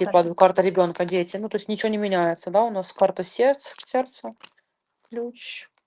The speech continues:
Speaker 2: Ключ. Гора. Кстати, э,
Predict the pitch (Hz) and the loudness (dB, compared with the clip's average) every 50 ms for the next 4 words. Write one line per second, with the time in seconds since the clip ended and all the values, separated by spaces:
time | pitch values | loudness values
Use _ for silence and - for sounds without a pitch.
0 | _ - 208 202 208 202 202 - - - - - - 208 190 190 208 214 220 214 | _ -14 -10 -10 -10 -10 -10 -12 -14 -16 -16 -16 -16 -10 0 2 4 8 8 8
1 | 196 196 - - - - 247 262 262 - - 254 240 233 214 - _ - - - | 8 6 4 0 6 8 8 8 8 6 4 6 6 6 4 2 _ -14 -20 -20
2 | - - - _ _ _ - - - 202 190 196 | -20 -20 -20 _ _ _ -12 -8 -8 -8 -6 -6